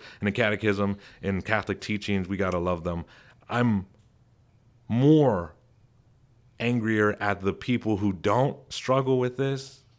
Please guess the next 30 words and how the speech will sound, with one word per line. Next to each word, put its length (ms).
and 140
are 80
pushing 500
and 140
enabling 560
this. 240
That's 220
where 180
my, 300
<laughs> 460
that's 180
where 100
my 180
holy 260
wrath 340
ri-, 380
um, 640
lies 380
in 140
more, 480
because 400
they 100
don't 180
struggle 300
with 160
this 220
and 180
they're 100
hurting 360
people. 440